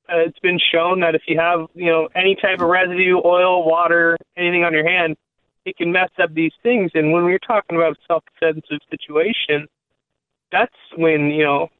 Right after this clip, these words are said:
half seconds count. Th-, this is, uh, you can't be fumbling around trying to get your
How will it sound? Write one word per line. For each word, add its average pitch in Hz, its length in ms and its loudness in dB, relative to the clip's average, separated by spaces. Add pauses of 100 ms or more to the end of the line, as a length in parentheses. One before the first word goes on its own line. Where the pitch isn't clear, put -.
(140)
half - 260 -4 (160)
seconds 202 420 -2 (200)
count. 185 280 -2 (260)
Th-, 170 380 0
this - 20 -10 (300)
is, 143 80 -14
uh, 156 60 2 (600)
you 180 180 -14
can't 196 240 -2
be 175 140 0 (100)
fumbling 196 400 2
around 180 400 2
trying 175 200 0
to 170 60 2
get 170 180 2
your 156 220 2